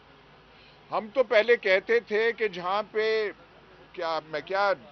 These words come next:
अल्फाज इस्तेमाल करूं, कि जहां पे वो हिफाजत वगैरह उनकी होती है तो वो free and fair polls होते हैं।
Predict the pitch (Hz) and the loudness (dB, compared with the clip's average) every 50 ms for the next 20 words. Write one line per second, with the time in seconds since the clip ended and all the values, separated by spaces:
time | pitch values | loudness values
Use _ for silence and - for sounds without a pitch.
0 | - - 147 147 - - 170 156 135 - 156 156 170 185 180 180 165 - - 180 | -12 -10 -8 -8 -8 -10 -12 -12 -6 -2 0 2 2 2 0 -2 -6 -8 -8 -8
1 | 156 143 131 139 151 156 - - 131 120 120 117 104 107 - - - - - - | -6 -4 -4 -4 -6 -6 -8 -10 -10 -10 -10 -14 -18 -20 -20 -20 -20 -20 -20 -20
2 | - - - 208 202 156 156 190 180 190 196 214 233 220 - 247 240 233 220 202 | -20 -6 -4 -4 -4 -4 -4 -4 -2 0 0 0 0 -2 -2 -2 0 0 0 0
3 | 214 226 233 220 196 175 - 196 180 170 185 180 170 226 240 226 - 220 214 202 | 2 2 2 2 2 -2 -2 -2 0 0 0 0 0 0 -2 -2 -2 -6 -6 -4
4 | 180 202 202 208 214 214 - - 214 208 214 233 226 - 262 254 247 220 208 202 | 0 0 2 4 2 2 0 -2 -6 -8 -8 -8 -10 -12 -10 -8 -4 -4 -4 -4
5 | 202 - 226 226 240 233 196 220 208 226 233 220 - - 226 233 240 233 233 220 | -4 -4 -4 -2 -2 -2 -4 -4 -2 0 -2 -2 -4 -8 -10 -4 -4 -2 -4 -4
6 | 175 - 220 220 233 226 180 185 202 196 185 180 143 143 139 131 - - 151 139 | -6 -4 -2 -2 -2 -2 -2 -4 -2 -2 -2 -2 -4 -6 -8 -10 -10 -12 -14 -14
7 | 123 107 | -14 -14